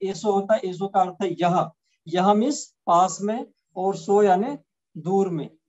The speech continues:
तो इस एक चार्ट, चार्ट के द्वारा आप समझ सकते हैं इसको, जैसे कि सो और एसो। यहाँ पर एक चित्र दिया गया है, इस चित्र में बताया जा रहा है कि सो यानी दूर है तो सो बालको, ये बालक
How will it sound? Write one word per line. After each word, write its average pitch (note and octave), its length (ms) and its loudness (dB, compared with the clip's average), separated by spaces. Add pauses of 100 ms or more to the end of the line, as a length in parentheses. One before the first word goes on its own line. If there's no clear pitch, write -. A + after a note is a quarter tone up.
(140)
तो F3+ 60 -10
इस A3 320 -6 (500)
एक G3 140 -4
चार्ट, G3 420 4
चार्ट G3 380 4
के A3 180 -6
द्वारा F#3+ 280 4
आप F#3 180 0
समझ E3+ 320 -4
सकते F#3 320 -8
हैं G3+ 60 2
इसको, G#3+ 460 -2 (720)
जैसे G#3 380 2
कि C4+ 300 -2 (160)
सो A3+ 360 0
और G#3+ 260 4
एसो। F3+ 400 0
यहाँ E3+ 220 0
पर A3 220 -6
एक G#3+ 220 -10
चित्र A3+ 260 -10
दिया G#3+ 260 4
गया G#3 180 4
है, G#3 120 4
इस A3 160 -8
चित्र G#3 300 -4
में A#3 200 -2 (560)
बताया F3+ 400 4
जा G3 180 4
रहा G#3 100 6
है A#3 80 0
कि B3 140 -6
सो G3+ 300 -2
यानी F#3+ 220 0
दूर A3 320 -2
है G#3+ 140 4
तो B3+ 200 -6
सो A3 300 -2
बालको, F3 520 2
ये G3 120 -2
बालक E3 380 -2